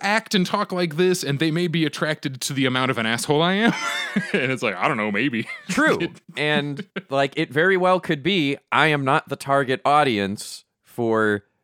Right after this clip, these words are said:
Speaker 2: Peter Coffin and Thought Slime, which is fine. But as you've bemoaned, there aren't that many people talking about this
Speaker 1: There's, like,
Speaker 2: stuff
Speaker 1: nobody.
Speaker 2: that either are,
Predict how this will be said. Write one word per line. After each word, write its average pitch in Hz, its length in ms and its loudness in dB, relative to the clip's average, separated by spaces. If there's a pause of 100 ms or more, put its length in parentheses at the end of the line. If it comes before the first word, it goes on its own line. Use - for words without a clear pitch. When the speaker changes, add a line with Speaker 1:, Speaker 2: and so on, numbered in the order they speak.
(120)
Speaker 2:
Peter 131 280 0
Coffin 120 480 2
and 104 160 -2
Thought 160 320 2
Slime, 92 460 -2 (220)
which 123 180 -4
is 104 160 -6
fine. 107 720 0 (460)
But 123 240 0
as 120 220 0
you've 165 180 -6
bemoaned, 123 640 2 (440)
there 110 220 -6
aren't 220 300 -2
that 151 260 0
many 180 340 -2
people 180 420 -4
talking 214 420 0
about 135 400 2
this 117 200 -2
Speaker 1:
There's, 95 180 -6
like, 104 60 -6
Speaker 2:
stuff 117 280 4
Speaker 1:
nobody. 92 280 -2
Speaker 2:
that 120 180 0
either 131 440 4
are, 117 360 4